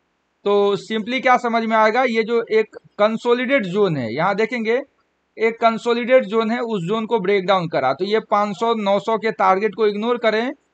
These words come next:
प्रोबेबिलिटी तीन सौ चालीस, तीन सौ बीस दिख सकता है।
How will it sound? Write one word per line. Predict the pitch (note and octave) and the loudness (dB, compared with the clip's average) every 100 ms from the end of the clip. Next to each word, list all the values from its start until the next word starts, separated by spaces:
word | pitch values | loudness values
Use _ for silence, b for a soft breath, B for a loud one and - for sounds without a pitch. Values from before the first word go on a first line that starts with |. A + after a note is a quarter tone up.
| _ - | _ -2
प्रोबेबिलिटी | A#3 B3+ A#3+ B3+ A#3 C4+ | 2 2 2 -2 -4 -6
तीन | - A3+ A3 | -4 -6 -2
सौ | A#3 | -2
चालीस, | A3+ G#3 A#3 A#3 | 2 2 0 -4
तीन | A3 G3+ | -6 -2
सौ | A#3 | -2
बीस | G3 F#3+ | -2 -2
दिख | E3+ F3 | 0 0
सकता | C#3+ A#2 G#2+ | -2 -4 -4
है। | F#2+ | -6